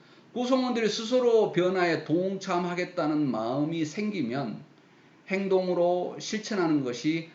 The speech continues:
아주 쉬워진다는 것입니다. 감성적 조직을 만들기 위해서는 구성원들이 스스로 시도할 수 있도록 유도하는 것,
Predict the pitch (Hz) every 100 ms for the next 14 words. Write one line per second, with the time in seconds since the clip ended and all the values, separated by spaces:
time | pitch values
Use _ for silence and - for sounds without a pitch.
0 | - 110 127 147 147 208 185 147 107 104
1 | 104 - - - - - - - - -
2 | - 156 180 226 240 247 240 240 120 -
3 | - 147 156 185 202 196 139 127 139 156
4 | 156 156 160 160 139 139 147 135 131 107
5 | 104 113 151 156 - 180 190 202 190 180
6 | 180 170 175 202 214 214 - - 226 269
7 | 262 226 214 - - - _ _ _ -
8 | - 254 254 233 190 180 - 151 123 -
9 | 110 113 180 - - - - 143 170 190
10 | 190 180 135 117 110 107 117 120 -